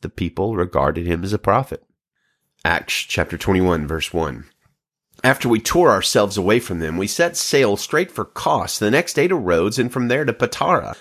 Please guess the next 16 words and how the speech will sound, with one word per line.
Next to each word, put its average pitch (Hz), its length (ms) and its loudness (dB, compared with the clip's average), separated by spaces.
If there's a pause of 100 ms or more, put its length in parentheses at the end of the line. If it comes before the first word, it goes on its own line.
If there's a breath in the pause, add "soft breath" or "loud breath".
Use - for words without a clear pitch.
Finding 175 320 2
a 185 60 0
ship - 360 -2
crossing 104 380 0
over 98 180 2
to 87 100 0
Phoenicia, 95 640 -2
we 98 180 -2
boarded 92 560 0
and 104 120 -2
set 110 300 0
sail. 127 440 -4 (440)
After 107 320 -2
we 101 140 0
sighted 98 500 0
Cyprus, 139 560 0